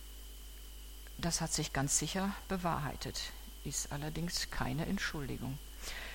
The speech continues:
Dreitens, äh, dreitens, <laughs> dreizehntens, sie würden von allen Nationen gehasst werden.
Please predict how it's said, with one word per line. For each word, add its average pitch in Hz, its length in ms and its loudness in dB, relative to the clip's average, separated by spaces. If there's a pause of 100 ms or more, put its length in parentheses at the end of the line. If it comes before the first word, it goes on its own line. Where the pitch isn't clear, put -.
(400)
Dreitens, 185 600 6
äh, 170 160 8 (240)
dreitens, 156 540 6 (260)
<laughs> - 280 -6
dreizehntens, 196 760 12 (2000)
sie 170 240 4
würden 233 520 12
von 160 240 8 (160)
allen 247 320 12
Nationen 196 680 12
gehasst 175 420 8
werden. 139 380 4